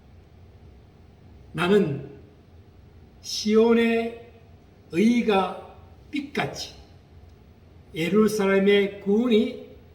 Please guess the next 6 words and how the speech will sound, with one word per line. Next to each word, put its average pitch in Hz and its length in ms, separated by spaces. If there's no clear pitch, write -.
햇불같이 220 1160
나타나도록 185 1400
시온을 185 720
위하여 151 580
잠잠하지 151 1000
아니하며 151 560